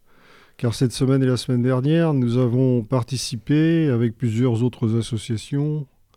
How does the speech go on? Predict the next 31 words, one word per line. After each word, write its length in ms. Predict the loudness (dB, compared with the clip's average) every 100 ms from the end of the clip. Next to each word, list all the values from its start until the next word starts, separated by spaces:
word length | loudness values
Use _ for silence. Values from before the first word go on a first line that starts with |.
| _ -20 _ _ -6
à 80 | 0
des 180 | 2
actions 360 | 2 0 -2 -2
contre 260 | -4 -6 -6
le 60 |
racisme. 580 | -6 -8 -8 -12 -12 -20 -20 _ _ _ _ -20 -20 _ _ -20 _ _
Tout 100 | 0
d'abord, 300 | 4 6 6
il 80 | 2
faut 180 | 0 0
dire 280 | 0 -2
que 360 | -2 0 0 -2 -8 -2
<clears throat> 220 | 0 2
ces 240 | 2 0
actions 380 | 0 -2 -2 -2
sont 160 | -2 -6
toujours 500 | -4 -2 -2 -2 -6 -18 _ _ -2
et 160 | 0 0
encore 560 | -4 0 2 2 2
nécessaires. 720 | -2 -2 -4 -6 -4 -2 0 -2
En 100 | -2
effet, 460 | -2 -2 -4 -4 -6 _ _ _ _ _ _ _ 0
les 240 | 2 2
actes 300 | 0 -2 -4 -4
racistes 680 | -2 -4 -4 -8 -8 -10 -4
et 60 | -2
les 120 | -2
discriminations 880 | -4 -6 -4 -2 -2 -4 -4 -6 -6 -12
sont 520 | -8 0 0 0 -2
en 140 | -2 0
augmentation 880 | -2 -2 -4 -6 -6 -4 -4 -6